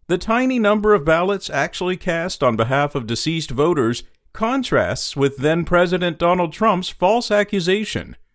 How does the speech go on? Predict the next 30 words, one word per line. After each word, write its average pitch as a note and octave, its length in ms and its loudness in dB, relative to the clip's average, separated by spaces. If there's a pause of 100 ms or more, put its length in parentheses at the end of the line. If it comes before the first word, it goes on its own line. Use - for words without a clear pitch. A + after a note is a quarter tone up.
(140)
that G#2+ 120 -4
there G#2+ 140 -2
were G#2 120 2
five F3 440 2
thousand F3+ 520 2
dead F3 280 2
voters D#3 580 2
in F3 200 -2
Georgia's A2+ 500 0
election. C3+ 680 -2 (1200)
Next, A#3 640 0
Georgians B3+ 560 2
won't D#3+ 300 2
be C4 180 0
able G#3+ 140 2
to G3+ 100 0
renew E3 300 2
their F#3 160 2
driver's F#3+ 560 2
licenses C3 580 2
or A2 160 2
vehicle E3 420 0
registration G3+ 840 0
at D3 100 -2
the A2 100 -4
tail F3 360 -2
end A#2+ 180 2
of D3 120 -2
the E3+ 100 -2
year. D#3+ 480 -2